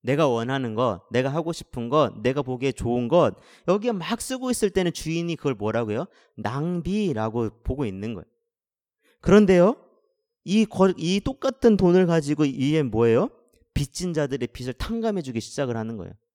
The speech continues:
지 돈도 아닌데, 마치 지 돈인 것처럼. 근데 이것을 통해서 뭐를 하게 되는 거예요? 이 사람들을 친구 삼는 거예요.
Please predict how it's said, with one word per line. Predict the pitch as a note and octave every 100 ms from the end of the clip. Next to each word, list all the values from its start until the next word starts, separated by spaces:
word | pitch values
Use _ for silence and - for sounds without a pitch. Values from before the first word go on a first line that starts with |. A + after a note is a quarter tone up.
| _
지 | C#3+
돈도 | C3+ C3+ G#2
아닌데, | F#2 F#2 D#2+ D2 _ _
마치 | G#2+ -
지 | - A#2+
돈인 | B2+ A2+
것처럼. | G2 G2 - G2+ E2+ _ _ _ _ - _
근데 | G3+ G#3
이것을 | F3+ F3 G#3+ G3+
통해서 | G#3 F#3+ F3+ - _
뭐를 | A#2 A#2 D#3 E3+
하게 | E3+ D#3+
되는 | C#3 C3+ B2+
거예요? | A2 G#2+ D3 - -
이 | A#2+
사람들을 | C3+ C#3 B2 A#2+ D3+ E4 _ _ _ _ _
친구 | - - C#4 C4 A3+
삼는 | F3+ D3+ C#3+ C3
거예요. | F2